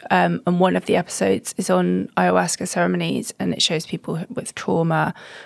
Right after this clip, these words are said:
going in the States to these, like, unregulated retreats and it having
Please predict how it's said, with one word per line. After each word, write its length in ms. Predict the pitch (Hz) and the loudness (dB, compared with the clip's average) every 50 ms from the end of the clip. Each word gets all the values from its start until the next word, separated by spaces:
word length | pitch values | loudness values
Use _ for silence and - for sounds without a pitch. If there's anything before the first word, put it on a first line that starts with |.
| - _ - | -20 _ -4
going 520 | - - 180 185 180 180 175 175 175 170 - - | 2 4 4 4 4 4 2 2 0 -2 0 0
in 140 | 202 208 | 2 2
the 60 | 214 196 | 2 0
States 640 | - - 185 180 165 165 165 - - - - - - | 0 0 2 2 2 2 2 0 -4 -6 -8 -6 -4
to 120 | - 180 | -4 -4
these, 220 | - - 165 - - | -2 -2 -2 -2 -2
like, 180 | - - - - | -4 -4 -4 -2
unregulated 1040 | - 185 185 185 180 185 180 - 165 156 156 170 160 - - - 165 165 - - - - - - - _ _ _ | 0 2 4 4 2 2 0 0 -2 0 0 0 -2 -4 -4 -4 -2 -2 -2 -6 -10 -10 -14 -20 -20 _ _ _
retreats 760 | - 175 - - - 147 - 143 - 269 233 - - - - - - - - - - - - _ _ - | -8 -6 -6 -2 0 0 0 0 -2 -6 -8 -8 -8 -8 -8 -10 -14 -20 -20 -20 -20 -20 -20 _ _ 0
and 180 | - 156 156 165 | 0 2 2 0
it 100 | - - | 0 0
having 520 | 160 165 - 175 170 175 180 196 202 214 | -2 0 0 0 0 0 -2 -4 -6 -8